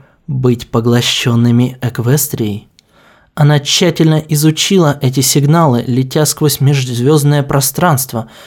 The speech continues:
с каждым годом все более убеждаясь, что посланы они были людьми. Селестия сделала предположение, что если она покажет самым старым пони видео этих существ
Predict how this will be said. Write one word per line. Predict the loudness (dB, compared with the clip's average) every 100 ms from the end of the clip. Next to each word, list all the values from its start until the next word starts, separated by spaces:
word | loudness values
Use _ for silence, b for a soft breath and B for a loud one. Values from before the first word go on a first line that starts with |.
| B
с | -14 -6
каждым | -2 2 2 4
годом | 4 2 0
все | 2 2
более | 4 4 2 -2
убеждаясь, | 0 2 2 2 2 2 0 -4 B B B
что | -12 -10 -4 -4
посланы | 0 -2 0 2 2 2 2
они | 2
были | 4 4 4
людьми. | 4 2 4 4 4 2 b b b b b b -12
Селестия | -6 -2 2 0 2 2
сделала | 2 2 2 4 2 0
предположение, | -2 -4 0 2 2 2 2 2 0 -4 b b b
что | -14 -6 -2
если | 2 2 2 0 2
она | 4 4
покажет | 2 0 2 2 2 0
самым | 0 2 4 4 4
старым | 2 2 4 2
пони | 0 0 2 4 4 2 -4 B B -8
видео | 0 2 4 2 2
этих | 0 -2 -2
существ | 0 0 0 0 -2 -4